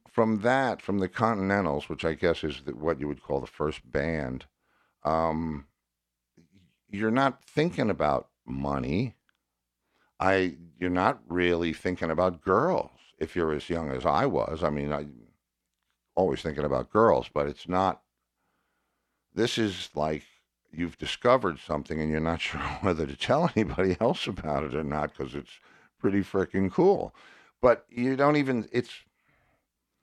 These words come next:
it's, you, for me, I had to do this thing. It was like,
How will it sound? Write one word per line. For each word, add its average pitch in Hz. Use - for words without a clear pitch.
it's, 123
you, 113
for -
me, 120
I 113
had 120
to 104
do 78
this 60
thing. 50
It 104
was 101
like, 101